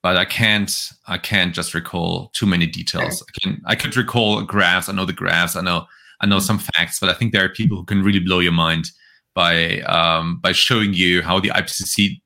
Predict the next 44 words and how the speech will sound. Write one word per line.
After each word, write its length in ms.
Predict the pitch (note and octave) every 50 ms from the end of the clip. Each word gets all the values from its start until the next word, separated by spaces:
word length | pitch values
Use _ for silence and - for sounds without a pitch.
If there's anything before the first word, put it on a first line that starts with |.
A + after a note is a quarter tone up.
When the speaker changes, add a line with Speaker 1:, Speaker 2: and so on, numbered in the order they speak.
| _ -
Speaker 1:
um, 360 | F#2+ F2+ F2+ F2 E2+ E2+ E2 -
even, 400 | - G2+ F#2+ E2+ F2 E2+ E2+ - -
even 200 | - A2+ F#2+ G2+
f-, 220 | F#2+ - - - - -
or 100 | A#2+ G2+
nasa 460 | F#2+ F#2 F#2+ G2 F#2+ - - F#2+ F#2
even 180 | - F#2+ F2+ F#2
faked 320 | - - G2+ G2+ - -
data 400 | F#2+ F2+ F2+ - - F#2 F2 - - _ - _ -
in 80 | F#2+ F#2+
the 60 | F#2
beginning 260 | F#2 G#2 G2+ F#2 F2+
of 100 | E2+ -
the 80 | - G2
nineties, 600 | F2+ F2 E2+ E2+ E2+ - - F2 F2 E2 - - _ - - - - - - _ -
um, 260 | - F2 F2 E2+ E2+
to 140 | E2+ - G#2+
have, 180 | F#2+ F2+ E2 - - - _ _ _ -
which 240 | A#2+ A#2 - - A2+
resulted 360 | A2 A#2 G#2+ G#2 - - G2+
in 60 | G2
this 120 | F2 -
hockey 260 | - - F#2+ - - E2
stick, 360 | - - - E2+ E2+ - -
you 80 | -
know, 280 | - F2 E2+ F#2 G2+ G2+ - - - B2
and 140 | B2 A2+
this, 360 | - F#3+ A3 F3 - - - _ _ -
Speaker 2:
Yeah. 100 | F#2+ F#2
Speaker 1:
yeah, 100 | - - -
now 80 | - -
you 60 | -
can 120 | - -
see 200 | - - G2 F#2
me, 160 | F#2 F#2 - - - - - - - -
the 60 | - G#2
hockey 180 | G#2 - -
stick, 400 | F#2 - - - F2+ F2+ - - -
uh, 400 | F2+ F2 F2 E2 E2 E2+ E2+ - F2 - _ - - - - _ -
um, 640 | - - - - F2 E2+ E2 E2+ E2+ E2 E2+ E2+ _ -
with 260 | - G2+ F#2+ F2 - -
the, 400 | G2 F#2 F2 F2 E2+ F2 E2+ - D#2+
um, 360 | E2 E2+ E2 D#2+ D#2+ D#2+ E2 F#2
yeah, 280 | G2+ F2+ D#2+ D#2 D2